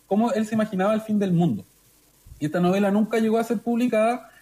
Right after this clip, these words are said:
y Francisco liberó un capítulo de, de esta, de esta novela que funciona como un cuento, tiene un, tiene un final, digamos. Eh, y es bien interesante porque, eh, a veces se nos olvida, pero poniéndonos en el caso de que existiese un fin del mundo, o sea, va a haber un fin del mundo en algún momento, no sabemos si lo vamos a conocer.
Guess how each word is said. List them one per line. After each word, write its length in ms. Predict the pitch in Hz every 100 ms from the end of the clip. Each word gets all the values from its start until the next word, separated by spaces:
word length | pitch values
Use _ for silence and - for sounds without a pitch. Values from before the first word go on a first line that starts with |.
| _
y 120 | 196
Francisco 480 | 202 196 202 220 220
liberó 400 | 202 185 208 214
un 160 | 202 196
capítulo 480 | 190 202 214 214
de, 340 | 214 208 208 196
de 100 | 180
esta, 420 | 196 214 208 202
de 80 | 175
esta 160 | 196 202
novela 240 | 202 226
que 60 | 214
funciona 380 | 190 160 254 226
como 160 | 170
un 60 | 160
cuento, 300 | 277 180 185
tiene 220 | 170 196
un, 240 | 196 196 175
tiene 200 | 170 175
un 60 | 175
final, 360 | - 151 165 127
digamos. 320 | 123 139 214 - _ _ _ _ -
Eh, 560 | 127 123 120 113 110 104 98 98 110 _
y 80 | 170
es 60 |
bien 140 | 180 240
interesante 600 | 247 247 247 240 247 247
porque, 600 | 196 226 214 240 254 240
eh, 320 | 156 151 151 151
a 40 | 156
veces 220 | 214 233
se 80 | 233
nos 120 | 226
olvida, 400 | 165 170 233 185
pero 280 | 175 196 208 - _ _ _ _ - _ _
poniéndonos 500 | 185 208 247 240 233
en 100 | 214
el 140 | 185
caso 260 | - 220 233
de 100 | 226
que 180 | 196 196
existiese 560 | 180 170 147 240 262 180
un 60 |
fin 140 | 175 185
del 120 | 180
mundo, 460 | 185 185 180 190 156
o 40 |
sea, 100 | 113
va 100 | 107
a 20 | 113
haber 180 | 156
un 80 | 151
fin 120 | 160 151
del 80 |
mundo 180 | 156 165
en 40 | 143
algún 180 | 147
momento, 260 | 170 185 117
no 100 | 117
sabemos 300 | 120 127 127
si 60 | 120
lo 80 |
vamos 120 | 120 120
a 20 |
conocer. 280 | 139 170